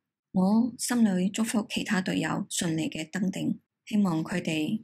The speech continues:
睇到遠處嘅高山美景。回程我哋唔急，慢慢行，需要停嘅時候停落嚟，需要食嘢嘅時候補充能力。So，我哋就用咗大概四個鐘返到營地，時間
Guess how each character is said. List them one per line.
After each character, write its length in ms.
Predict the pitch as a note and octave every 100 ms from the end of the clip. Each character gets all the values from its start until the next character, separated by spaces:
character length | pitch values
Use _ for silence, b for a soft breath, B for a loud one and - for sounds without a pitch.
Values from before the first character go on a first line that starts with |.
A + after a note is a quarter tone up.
| _
睇 180 | E3+ F#3
到 220 | F3+ E3+
遠 220 | F3 E3+
處 140 | F#3 G#3+
嘅 180 | - D#3
高 220 | F#3+ F#3
山 460 | G#3 F#3 F3+ F#3 - _ _ _ _
美 220 | D#3+ E3
景。 400 | D#3+ D#3+ E3 F3+ _ _ _ _ _ _ _ _ _ _
回 120 | A#3
程 300 | A3+ A#3 A3+
我 80 | B3
哋 140 | B3
唔 100 | G3+
急， 320 | F#3 A#3 B3 - _ _
慢 120 | E3+
慢 200 | E3+ G#3+
行， 640 | A3+ A3 E3 D#3+ D3+ D#3 D#3+ _ _ _
需 220 | - C#4+
要 120 | C4+
停 180 | B3 F#3+
嘅 80 | F#3
時 160 | F#3
候 220 | E3+ D#3 D3+
停 220 | - D#3
落 100 | C#3+
嚟， 360 | D3+ D3 C#3+ D3 _ _ -
需 200 | - A3+
要 80 |
食 140 | G3+ -
嘢 240 | - E3
嘅 100 | E3
時 200 | D#3+ -
候 80 | D3
補 220 | C#3+ D3+
充 200 | D#3 F3+
能 160 | E3 D3+ D3+
力。 180 | - - B B B B _
So， 440 | - A#3 A3 A#3 - _ _
我 160 | - F#3
哋 120 | F3+
就 160 | D#3 D#3+
用 180 | D#3 D#3
咗 240 | D#3 F3
大 140 | F#3 -
概 220 | - D#3+
四 220 | - F3+
個 140 | F#3
鐘 280 | F#3 G#3+ G#3+
返 160 | A#3 A3+
到 80 | F#3+
營 260 | D3+ D3
地， 240 | C#3+ - - _ _ b b _
時 200 | - F3+
間 440 | F3+ F3+ F3+ G3+